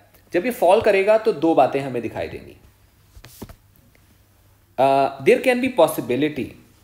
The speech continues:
कि इस वाले एटम पे जब फॉल करेगा तो ध्यान से देखो, इलेक्ट्रॉन तो थोड़े से होंगे ना इस वाले एटम में, इलेक्ट्रॉन, इलेक्ट्रॉन, इलेक्ट्रॉन, बाकी जगह पूरी खाली होगी।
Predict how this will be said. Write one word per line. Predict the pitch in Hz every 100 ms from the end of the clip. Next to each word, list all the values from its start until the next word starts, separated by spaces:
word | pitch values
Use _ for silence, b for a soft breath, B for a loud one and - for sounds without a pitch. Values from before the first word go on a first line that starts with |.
| _ _ - _ _ _ -
कि | 180
इस | 180 180
वाले | 196 202
एटम | 180 190
पे | 190
जब | 185 180
फॉल | 151 175
करेगा | 180 156 165
तो | 170 170
ध्यान | 120 143
से | 160
देखो, | 180 175 196
इलेक्ट्रॉन | - 147 147 170 185
तो | 208
थोड़े | 208 175 190
से | 202
होंगे | 208 175
ना | 214
इस | 202
वाले | 185 190
एटम | 185 185
में, | 190
इलेक्ट्रॉन, | 139 147 147 156 147
इलेक्ट्रॉन, | 139 131 147 147
इलेक्ट्रॉन, | 143 139 151
बाकी | 143 143 190
जगह | 175 180
पूरी | 180 185
खाली | 185 - 117 131
होगी। | 98 90